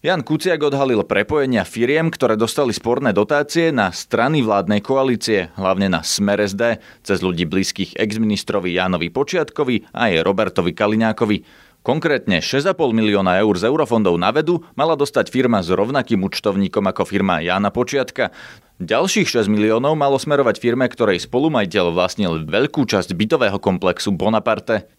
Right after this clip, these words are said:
S Jánom Kuciakom som sa v lete dvetisícsedemnásť rozprával ešte ako redaktor radiožurnálu R T V S, kde bola krátka časť jeho vyjadrení aj publikovaná. Celý rozhovor uverejnený nikdy nebol.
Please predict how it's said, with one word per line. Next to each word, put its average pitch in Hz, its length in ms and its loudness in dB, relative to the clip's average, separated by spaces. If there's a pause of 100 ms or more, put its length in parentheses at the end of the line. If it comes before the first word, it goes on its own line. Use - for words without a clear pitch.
S 92 160 -8
Jánom 85 240 0
Kuciakom 127 480 -2
som 131 160 -2
sa 113 160 0
v 95 200 0
lete 107 160 0
dvetisícsedemnásť 107 1040 -2
rozprával 107 520 0
ešte 104 200 -2
ako 82 320 0
redaktor 98 440 0
radiožurnálu 92 880 0
R 95 160 0
T 104 160 0
V 98 40 -2 (120)
S, 98 80 -4 (240)
kde 170 200 -2
bola 156 280 0
krátka 120 440 -2
časť 107 360 -2
jeho 98 120 0
vyjadrení 98 520 0
aj 92 160 0
publikovaná. 107 760 0 (280)
Celý 165 320 0
rozhovor 104 560 0
uverejnený 90 640 0
nikdy 92 320 0
nebol. 92 400 0